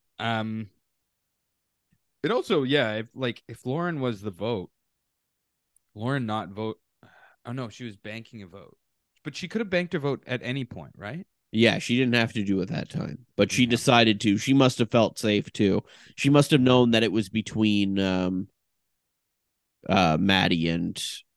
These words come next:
Speaker 2: uh, Jamie, or thought it was Jamie for sure, or
Speaker 1: Yeah.
Speaker 2: whatever.
Speaker 1: Yeah.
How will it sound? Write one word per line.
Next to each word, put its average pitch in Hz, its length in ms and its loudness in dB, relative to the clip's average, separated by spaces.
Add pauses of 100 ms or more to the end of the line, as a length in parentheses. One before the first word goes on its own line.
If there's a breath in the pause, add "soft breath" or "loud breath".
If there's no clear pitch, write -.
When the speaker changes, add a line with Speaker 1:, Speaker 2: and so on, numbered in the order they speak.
(120)
Speaker 2:
uh, 80 260 -2
Jamie, 98 560 2
or 90 200 4
thought 98 300 0
it 85 80 -2
was 95 200 -2
Jamie 90 380 -2
for - 180 -6
sure, 92 280 -2
or 82 300 -2
Speaker 1:
Yeah. 71 180 -8
Speaker 2:
whatever. 85 400 -8 (400)
Speaker 1:
Yeah. 80 180 -6